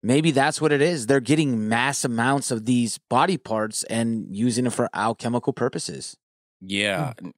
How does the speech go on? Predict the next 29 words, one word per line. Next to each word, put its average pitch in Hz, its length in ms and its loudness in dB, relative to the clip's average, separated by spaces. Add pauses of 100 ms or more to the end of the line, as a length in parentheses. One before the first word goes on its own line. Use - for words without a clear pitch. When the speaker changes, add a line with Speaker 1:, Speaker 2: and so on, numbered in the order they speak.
(120)
Speaker 2:
No, 123 100 -2
I 139 260 0
like 147 200 0
that 107 180 -2
too, 101 600 -2
uh, 95 260 -4
especially 107 760 -4
because, 95 800 -4 (540)
you 101 120 -4
know, 98 100 -2
when 101 180 -2
they're, 95 300 -4 (200)
uh, 85 340 -10 (520)
creating 101 400 -2
a 87 80 -6
homunculus, 87 540 -8
they 85 120 -8
do 90 260 -6
it 85 120 -10
in 87 180 -12
the, 82 180 -12
in 87 200 -16
the 80 100 -12
womb 85 380 -10
sometimes 80 580 -14
of 80 80 -14
some - 280 -10
of - 100 -18
these, 147 480 -12